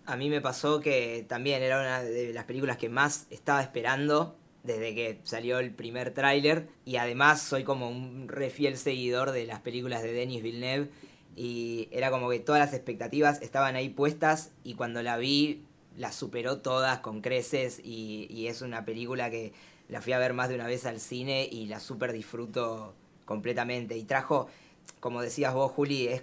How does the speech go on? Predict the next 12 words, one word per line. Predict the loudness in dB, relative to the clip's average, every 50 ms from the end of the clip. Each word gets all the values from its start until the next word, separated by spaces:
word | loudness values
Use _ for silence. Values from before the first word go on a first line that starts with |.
| -6 -8
es | -8 -6 -4
una | -2 -2 -2 -2
secuela, | -2 -4 -6 -2 4 6 8 8 10 10 8 8 8 4 -2 -12 -20 -20 -20 -20 _ -4
y | -2 0
es | 2 2
una | 2 2
secuela | 2 2 4 4 4 6
que | 4 2
aporta | 2 4 2 2 4 6 6 6
muchas | 6 4 2 0 0 -2 0
cosas | 0 0 2 4 2 2 2
nuevas | 0 0 2 6 8 8 10 12 10 10 8 6 0 -8 -14